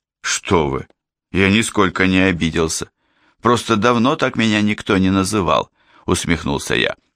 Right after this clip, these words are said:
На пятом-то десятке лет. Ну, мне, старику на восьмом десятке, простительно назвать вас молодым,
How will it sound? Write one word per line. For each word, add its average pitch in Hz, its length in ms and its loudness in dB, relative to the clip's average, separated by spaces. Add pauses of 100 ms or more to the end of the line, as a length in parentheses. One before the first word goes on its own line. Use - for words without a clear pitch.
(300)
На 104 180 2
пятом-то 85 580 0
десятке 78 580 -2
лет. 71 340 -4 (1120)
Ну, 90 640 0 (300)
мне, 139 300 2
старику 107 580 0
на 82 160 2
восьмом 82 400 0
десятке, - 640 -4 (540)
простительно 127 840 0
назвать 92 500 -2
вас - 220 -2
молодым, 65 580 -2